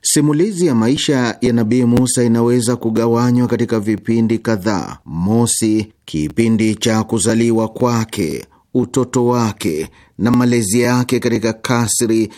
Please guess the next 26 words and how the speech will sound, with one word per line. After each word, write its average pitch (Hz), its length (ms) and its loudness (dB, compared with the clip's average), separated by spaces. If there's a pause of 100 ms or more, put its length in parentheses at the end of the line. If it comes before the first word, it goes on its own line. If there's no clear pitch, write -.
(160)
ya 113 180 0
Firaun, 117 680 2 (320)
kuhama 110 480 0
kwake 117 420 -2
kutoka 113 440 -2
Misri 113 560 2 (280)
kwenda 117 380 2
Madian 113 680 2 (480)
na 78 180 -4
maisha 120 380 2
yake 123 420 0
pamoja 117 680 0 (260)
na 123 200 2
Nabii 113 580 2 (320)
Shuaibu 113 560 0
alayhi 110 440 0
salam. 90 680 -4 (300)
Pili, 185 560 4
kipindi 139 720 2
cha 131 140 0
utume 123 320 2
wake 123 680 2
na 120 140 0
kurudi 120 400 0
kwake 123 460 0
Misri 117 680 2